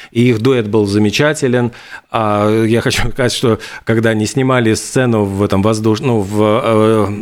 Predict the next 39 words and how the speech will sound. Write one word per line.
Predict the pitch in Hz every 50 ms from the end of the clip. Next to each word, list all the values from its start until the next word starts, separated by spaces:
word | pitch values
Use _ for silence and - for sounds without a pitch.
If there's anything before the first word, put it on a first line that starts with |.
| 104 101
дирижабле, | 98 117 120 120 123 120 147 156 190 170 139 117 107 92 - - - - - - - _ _
там | - 120 127 127
было | 127 123 120 120
настолько | 117 123 120 - - 147 139 - 127
жарко, | 113 120 139 151 170 175 - - 127 113 107 - - - -
что | - - - - 120 117 113 113 117 - -
они, | 117 110 113 117 127 135 143 143 143 139
э, | 135 127 107 120 117 117 120 120 117 117 117 113 104
с | -
позволения | - - 117 110 110 120 120 120 117 113 110 110 107
режиссёра, | 110 107 107 107 - - 156 160 139 120
сняли | - - 120 120 117 107 101
штаны, | - - - 110 110 120 143 170 196 190 - - - - - - - _
и | - 117 120
они | 117 113 117 127 123
снимались | - - 123 120 127 147 151 143 131 - -
вот, | 117 117 113 - -
э, | 123 117 113 110 110 110 104
в | 104 113 113
одних | 113 110 120 117 -
трусах, | - 123 117 107 - 160 165 185 -
вот | - 110 - 120
ниже | 120 113 104 110
пояса, | - - 113 101 92 - 101 95
потому | - - 113 104
что | - 117
они | 113 113
сидели | - - 123 120 120 113 110
за | 101 110 98
столом, | - - 123 120 135 160 175 170
и | - 117 110 113 113 110 113 110
ноги | 113 113 113 117 123 131 143 147 135 127 120
уже | 113 107 101 107 107
ниже | 117 113 104 107
пояса | - 143 147 139 - 131
не | 123 120 113
было | 110 113 117 117
видно, | 117 117 107 90 90 95 -
а | - 101 104 104